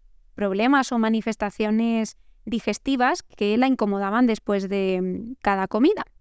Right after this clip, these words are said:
Ella había empezado a fumar desde muy jovencita, que era algo que también quería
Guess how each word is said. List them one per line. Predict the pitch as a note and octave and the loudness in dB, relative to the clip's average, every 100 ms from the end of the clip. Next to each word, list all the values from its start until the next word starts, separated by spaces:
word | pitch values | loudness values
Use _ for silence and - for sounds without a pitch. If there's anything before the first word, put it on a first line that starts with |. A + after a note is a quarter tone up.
| _ _ _ _ _ - _ _ _ | _ _ _ _ _ -20 _ _ _
Ella | C4+ C4 C4 A#3 | 0 4 4 4
había | A3 A#3 A3+ | 2 2 2
empezado | A3 G#3+ A3+ G#3+ | 0 0 -2 -2
a | G3+ | -4
fumar | G#3 G#3+ G#3 | -2 0 0
desde | G#3 G3 G#3 G#3 | -2 -2 -2 -2
muy | G#3 G3 | -2 -4
jovencita, | - G3 F#3+ C4+ A#3+ D#4 - | -4 -4 -2 -2 -2 -6 -6
que | A3+ | -6
era | G3+ | -4
algo | G#3 F#3+ | -4 -4
que | G#3 | -4
también | G3+ G3+ G#3 | -2 0 0
quería | G3 G3 G#3 G3+ F#3+ | -2 -2 -2 -2 -2